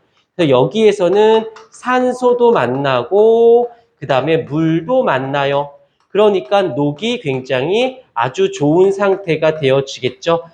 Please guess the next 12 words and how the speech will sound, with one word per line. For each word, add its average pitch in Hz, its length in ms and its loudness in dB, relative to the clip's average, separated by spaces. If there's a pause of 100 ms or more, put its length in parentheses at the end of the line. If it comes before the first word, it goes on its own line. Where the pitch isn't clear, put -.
(180)
녹이 147 300 2
잘 131 280 0
쓰러져요 208 760 0
라고까지 143 520 -4
됐어. 127 520 -4 (220)
그런데 233 340 0
두 196 160 -4
번째를 254 460 0
보시기에 180 380 -4
나를 156 460 -2
보게 208 260 -4
되면 170 420 -4